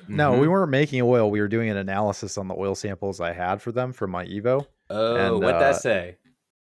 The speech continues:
Speaker 1: well, so it was like, she was like, "Okay, well, so in the first analysis, like, uh, from when your turbo blew up, um, we found three parts per million of iron in your oil,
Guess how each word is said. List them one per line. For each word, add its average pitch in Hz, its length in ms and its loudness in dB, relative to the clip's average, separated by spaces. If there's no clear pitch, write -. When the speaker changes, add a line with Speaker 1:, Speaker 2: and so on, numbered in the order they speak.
Speaker 1:
well, 107 140 -2
so 120 260 4
it 113 40 4
was 110 180 -2
like, 104 420 -2
she - 140 -14
was 113 100 -6
like, 113 100 -4
"Okay, 151 240 0
well, 120 160 2
so 123 220 2
in 110 240 -4
the 104 100 -2
first - 380 -4
analysis, 101 600 -4
like, 95 160 -4
uh, 90 240 -4
from 107 200 -6
when 107 120 -4
your 101 100 -4
turbo 110 300 -2
blew 104 240 -2
up, 110 340 0
um, 92 320 -6
we 107 180 -4
found 98 340 -4
three 139 580 -4
parts 123 340 -2
per 120 140 -6
million 104 320 -4
of 92 140 -6
iron 98 360 -4
in 95 220 -8
your 92 240 -6
oil, 90 320 -4